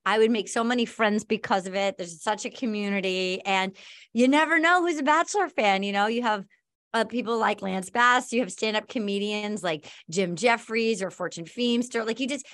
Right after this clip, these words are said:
you don't know who's going to be just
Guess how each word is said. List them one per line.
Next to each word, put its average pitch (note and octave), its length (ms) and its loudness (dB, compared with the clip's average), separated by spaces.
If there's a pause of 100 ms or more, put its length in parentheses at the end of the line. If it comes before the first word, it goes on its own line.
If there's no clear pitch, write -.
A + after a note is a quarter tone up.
(100)
you C#4 120 0
don't E4 200 2
know C4+ 300 4
who's D4 560 2
going A#3+ 540 4
to B3 120 -2
be F#3+ 580 0
just G3 240 -10